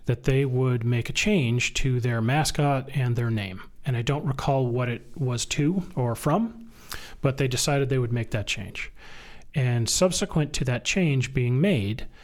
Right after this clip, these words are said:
um, the school board had a change of personnel and a change of their mind and reversed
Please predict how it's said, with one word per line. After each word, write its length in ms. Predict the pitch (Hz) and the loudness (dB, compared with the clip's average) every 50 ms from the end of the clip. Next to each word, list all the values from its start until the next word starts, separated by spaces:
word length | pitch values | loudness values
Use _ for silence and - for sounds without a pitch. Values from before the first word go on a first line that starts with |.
| - - - - - - - - - - | -20 -20 -20 -20 -20 -20 -20 -12 -2 0
um, 600 | 131 123 123 120 117 117 113 123 - - - - - 175 - - - - | 2 2 2 2 2 2 0 0 -2 -8 -16 -14 -14 -14 -14 -12 -2 0
the 240 | 160 139 131 123 120 | 2 2 2 2 0
school 300 | - - - 151 143 139 | 0 0 2 2 2 4
board 260 | 135 139 135 131 120 | 4 4 2 2 2
had 240 | - 135 131 127 127 | 2 2 2 2 2
a 220 | 120 113 113 104 - - - | 0 0 -2 -4 -6 -4 -4
change 320 | - - 143 135 131 120 | -2 0 2 2 2 2
of 120 | 123 - | 0 0
personnel 500 | - - 131 - - 170 180 208 214 208 | 0 0 0 2 2 2 4 4 4 4
and 100 | 190 165 | 4 4
a 60 | 160 139 | 2 0
change 420 | - - 151 139 135 131 131 120 | 0 0 0 2 2 2 2 2
of 180 | 127 120 110 113 | 2 0 0 -2
their 140 | 120 107 | -2 0
mind 480 | 110 110 107 110 113 147 180 208 202 - - - - - - - - - | 0 0 0 0 0 0 2 2 2 2 2 0 -2 -10 -14 -16 -16 -4
and 440 | - 127 127 123 123 120 120 117 123 - - | -2 0 2 2 2 2 2 0 0 0 0
reversed 760 | 127 123 127 123 107 123 156 147 113 - - - - - | 0 2 2 2 2 2 2 2 2 0 -2 -2 -2 -6